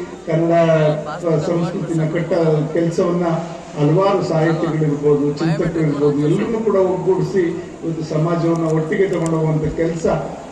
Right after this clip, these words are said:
ಮಾಡ್ತಾ ಇದ್ದಾರೆ. ಇವತ್ತು ಕನ್ನಡ ಭವನವನ್ನು ಒಂದು ನಿರ್ಮಾಣ ಮಾಡ್ಬೇಕು ಅಂತ ನಾವೆಲ್ಲರೂ ಕೂಡ ಇವತ್ತು, ಆ, ಬೆಳಗ್ಗೆ ಅಡಿಗನ್ನು ಕೂಡ ಹಾಕಿದ್ವಿ ಒಂಬತ್ತುವರೆಯಲ್ಲಿ. ಖಂಡಿತ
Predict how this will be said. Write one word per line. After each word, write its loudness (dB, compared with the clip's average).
ಮಾಡ್ತಾ 0
ಇದ್ದಾರೆ. 2
ಇವತ್ತು -2
ಕನ್ನಡ 0
ಭವನವನ್ನು 2
ಒಂದು 0
ನಿರ್ಮಾಣ 0
ಮಾಡ್ಬೇಕು -2
ಅಂತ 0
ನಾವೆಲ್ಲರೂ 2
ಕೂಡ 0
ಇವತ್ತು, 2
ಆ, 0
ಬೆಳಗ್ಗೆ 2
ಅಡಿಗನ್ನು 2
ಕೂಡ 0
ಹಾಕಿದ್ವಿ 0
ಒಂಬತ್ತುವರೆಯಲ್ಲಿ. 2
ಖಂಡಿತ 0